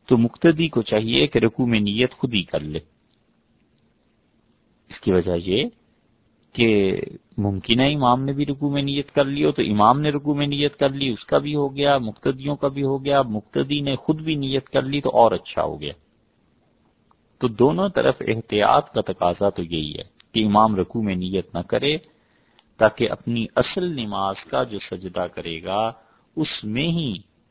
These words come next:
ادائیگی ہو جائے گی۔ اور مقتدی کے لیے بہتر یہ ہے کہ وہ نیت کر لے، اگر اسے پتہ چل جائے کہ یہ سجدہ تلاوت کی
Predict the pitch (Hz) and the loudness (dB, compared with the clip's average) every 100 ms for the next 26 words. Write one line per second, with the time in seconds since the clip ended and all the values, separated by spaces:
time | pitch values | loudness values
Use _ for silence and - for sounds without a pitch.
0 | - 98 87 82 78 85 80 78 78 73 | -6 -2 0 -2 -6 -10 -10 -8 -10 -10
1 | 80 82 _ _ _ _ _ _ 113 107 | -16 -20 _ _ _ _ _ _ -2 0
2 | 127 - 196 190 165 131 101 92 92 92 | 0 2 2 2 -2 -2 -2 -4 -4 -6
3 | 87 87 87 90 85 87 90 90 95 - | -10 -6 -6 -6 -8 -10 -6 -4 -4 0
4 | 113 123 143 135 120 147 - 117 - - | -2 0 -2 0 2 0 0 -4 -2 2
5 | 170 - 92 87 87 90 117 147 - _ | 2 2 -2 0 0 0 0 -4 -12 _
6 | _ _ _ _ _ _ _ - 107 104 | _ _ _ _ _ _ _ -2 2 4
7 | 107 104 - 98 95 92 101 110 113 95 | 2 0 -4 -6 -6 0 2 2 0 -4
8 | 90 87 90 92 - - 117 | 0 2 0 -2 -8 -12 -8